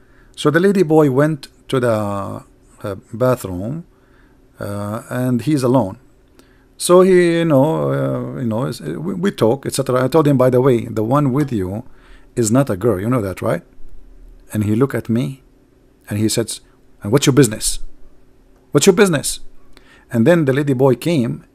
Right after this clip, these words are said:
and then he whispered to her, and the lady boy looked at me and look, almost wanna kill me, you know. He told her that's, or told him that, "This guy, he told me that you are not a girl," you know. I thought this guy, he did not know. Maybe he will go to the bedroom now and he will find a surprise, surprise.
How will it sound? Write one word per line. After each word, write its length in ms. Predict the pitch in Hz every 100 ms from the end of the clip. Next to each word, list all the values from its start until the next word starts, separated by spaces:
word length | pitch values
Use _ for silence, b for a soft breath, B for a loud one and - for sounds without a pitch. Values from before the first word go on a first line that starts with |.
| -
and 140 | 113
then 140 | 117 135
he 120 | 117
whispered 420 | 113 135 - 104
to 80 | -
her, 280 | - 135 104
and 140 | 110 107
the 60 |
lady 240 | 107 120 113
boy 220 | 110 113
looked 200 | 107 131
at 120 | 131
me 280 | 123 127 139
and 160 | 127 117
look, 180 | 120 123
almost 240 | 113 -
wanna 180 | 107 104
kill 200 | - 113
me, 160 | 101 -
you 60 | 107
know. 240 | 117 175 _ b b b b b b
He 80 | 120
told 320 | - 127 117
her 320 | 101 101 123 b b b b
that's, 340 | 117 113 -
or 200 | - 110
told 320 | - 131 123
him 380 | 101 123 101 107 - b b -
that, 220 | 107 107
"This 180 | 123 113
guy, 220 | 113 117
he 100 | 104
told 240 | 101 113 110
me 80 |
that 200 | 104 104 113
you 80 |
are 60 | 107
not 180 | 107 98
a 40 |
girl," 340 | 95 113 101 - _ _ -
you 60 | 98
know. 200 | 113 160 b b b b -
I 100 | 185
thought 260 | 214 214
this 140 | 180 156
guy, 240 | 185 190
he 80 | 170
did 120 | 175
not 200 | 175 170
know. 260 | 185 214 165
Maybe 240 | 143 139
he 80 | 139
will 100 | 143
go 160 | 131 165
to 80 |
the 100 | 151
bedroom 400 | 139 165 160 175
now 200 | 170 165
and 140 | 165 135
he 60 | 139
will 140 | 143
find 320 | - 156 160
a 60 | 139
surprise, 520 | - 139 147 156 160
surprise. 680 | 151 139 165 - 151 151